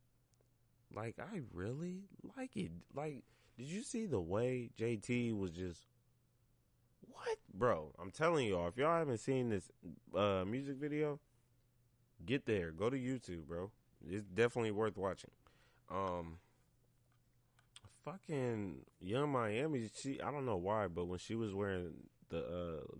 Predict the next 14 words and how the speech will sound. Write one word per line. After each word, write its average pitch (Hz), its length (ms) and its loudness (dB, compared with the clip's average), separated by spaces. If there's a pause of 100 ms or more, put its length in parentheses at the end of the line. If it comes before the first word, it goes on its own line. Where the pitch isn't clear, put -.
(140)
green 101 280 0
little 95 160 2
suit, 107 340 -6 (240)
or 87 140 -6
green 98 300 -2
jumpsuit, 98 520 -2
wha-, 92 240 -4 (120)
whatever, 110 400 -2 (240)
green 113 280 4
one 107 180 6
piece, - 400 -8
whatever 98 320 0
that 85 200 -2
was. 76 260 -10